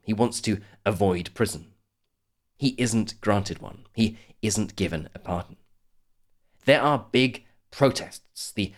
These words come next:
Prime Minister, Joseph Muscat, is forced to resign, and he is replaced by a man called Robert Abela.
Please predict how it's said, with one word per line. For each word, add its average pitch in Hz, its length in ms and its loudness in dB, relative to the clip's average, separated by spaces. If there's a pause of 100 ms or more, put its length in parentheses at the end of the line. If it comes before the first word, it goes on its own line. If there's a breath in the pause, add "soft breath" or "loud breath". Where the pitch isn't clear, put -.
(160 soft breath)
Prime 120 220 2
Minister, 135 480 2 (340)
Joseph 110 320 4
Muscat, - 500 -6 (140)
is 123 160 2
forced - 460 2 (220 soft breath)
to 101 100 0
resign, 90 480 -4 (360)
and 123 200 2 (180 loud breath)
he 131 140 4
is 123 120 2
replaced 143 520 0 (180 soft breath)
by 120 140 2
a 107 80 0
man 95 400 0 (100)
called 98 220 -2
Robert 87 440 -6
Abela. 90 360 -8